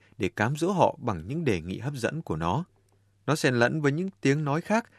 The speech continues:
để tìm cách chế ngự lương tâm. Những lời mời mọc đến từ khắp nơi, "Mời mọc ta, hãy để mình bị cám dỗ,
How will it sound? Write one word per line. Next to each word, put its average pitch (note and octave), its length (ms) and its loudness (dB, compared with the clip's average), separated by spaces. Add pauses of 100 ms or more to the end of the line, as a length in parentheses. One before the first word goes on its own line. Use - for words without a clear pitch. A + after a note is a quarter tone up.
để G#2 100 2
tìm A2 240 0
cách - 200 -6
chế D#3 180 0
ngự F3 240 0
lương A#2+ 180 -2
tâm. A#2+ 260 4 (880)
Những F#3+ 140 0
lời A2+ 200 4
mời G2 200 2
mọc G2 300 -2
đến B2 240 0
từ F#2+ 140 4
khắp - 300 -6
nơi, B2+ 240 4 (340)
"Mời C3 180 2
mọc B2 260 0
ta, E3+ 280 2 (140)
hãy - 140 -4
để A2 200 4
mình F2 320 -2
bị G2 180 -4
cám A2 200 0
dỗ, C#3 240 0